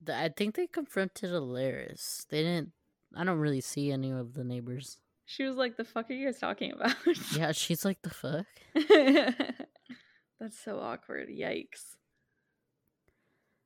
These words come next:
Speaker 2: You have fun neighbors.
Speaker 1: Oh, totally. I love 'em.
Speaker 2: I'm glad that ours don't have parties or anything. I mean, there was my old
Speaker 1: Ours
Speaker 2: neighbors that would always play E D M when we were recording, remember?
Speaker 1: Oh, yeah.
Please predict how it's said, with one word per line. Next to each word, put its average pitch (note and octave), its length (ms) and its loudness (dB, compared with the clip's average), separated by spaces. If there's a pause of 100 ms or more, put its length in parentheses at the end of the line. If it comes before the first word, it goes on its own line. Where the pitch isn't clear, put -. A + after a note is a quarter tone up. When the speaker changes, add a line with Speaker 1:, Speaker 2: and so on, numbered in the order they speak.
(280)
Speaker 2:
You F#4+ 120 2
have F4+ 100 2
fun G3 180 -2
neighbors. F#3 420 -2 (800)
Speaker 1:
Oh, F3+ 440 2 (100)
totally. E3 600 -2
I D3+ 60 -2
love D3+ 320 -2
'em. C#3 280 -6 (340)
Speaker 2:
I'm G#3+ 140 -6
glad G3+ 140 0
that G3 140 -2
ours F#3 220 -4
don't F#3 140 -6
have - 160 -10
parties F3+ 340 -6
or F#3 60 -6
anything. F#3+ 500 -6 (1600)
I A3 40 -2
mean, A3 100 -2
there A3 100 2
was F#3+ 100 6
my E3 180 6
old G3 240 0
Speaker 1:
Ours G#3 100 -6
Speaker 2:
neighbors F#3+ 440 -2
that F#3 120 0
would F#3 100 2
always F#3 220 0
play G3+ 160 -2
E F3+ 180 -4
D F#3 140 0
M F3+ 100 -4
when F#3 120 -6
we F#3 80 -6
were F3 80 -4
recording, F3 520 -6
remember? G#3 480 -6 (400)
Speaker 1:
Oh, D3+ 120 2
yeah. D3 340 2